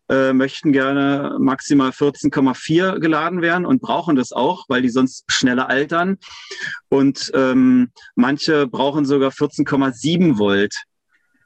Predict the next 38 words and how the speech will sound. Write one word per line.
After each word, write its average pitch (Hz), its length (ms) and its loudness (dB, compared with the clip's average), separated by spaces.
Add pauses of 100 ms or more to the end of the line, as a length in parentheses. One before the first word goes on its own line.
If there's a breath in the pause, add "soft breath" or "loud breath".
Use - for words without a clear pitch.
(140)
Also 123 160 0
da 123 220 -2
solltet 143 380 0
ihr 143 140 0
wirklich, 147 380 -2
bevor 151 360 0
ihr 151 180 2
die 131 220 -2
A 131 100 -2
G 131 140 0
M 131 180 6
nutzt, - 320 0
ins - 220 -4
Datenblatt 127 640 -2
gucken. 101 440 -2
Was 135 260 -6
habt 139 220 -6
ihr 151 60 4
denn 117 140 0
für - 120 -6
eine 113 160 0
A-G-M-Batterie? 107 960 -2
Nicht, 135 260 0
dass 131 160 -2
ihr, 127 840 0
äh, - 60 -4
ja, 120 100 0
eine 120 160 0
vierzehn 143 440 -2
Vierer 147 320 0
mit 127 180 0
vierzehn 135 400 0
sieben 165 340 2
aufschlägt 127 640 -2
und 120 160 0
die 139 160 4
euch 131 220 -2
da 123 320 -2